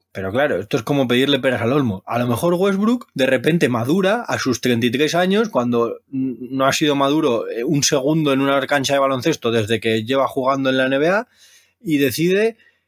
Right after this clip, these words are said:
que pasar la pelota está bien,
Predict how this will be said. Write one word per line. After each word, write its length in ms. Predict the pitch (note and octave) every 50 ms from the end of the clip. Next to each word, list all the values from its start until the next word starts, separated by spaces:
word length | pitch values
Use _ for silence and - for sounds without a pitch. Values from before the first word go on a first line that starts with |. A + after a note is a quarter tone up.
| _ _ _ _ -
que 680 | D3 C#3+ C#3 C#3 C3+ C3 B2+ B2+ B2+ G#2+ E2 - - _ _ _ _ _ _ _ _
pasar 340 | - B2+ A#2 - D3+ C3+ C3
la 120 | B2+ A2+
pelota 240 | A#2 A#2+ A#2+ A2 A2+
está 180 | G#2+ - - A#2
bien, 520 | C3+ E3+ G#3 G#3+ G3+ G#3 G#3 G#3+ G#3+ -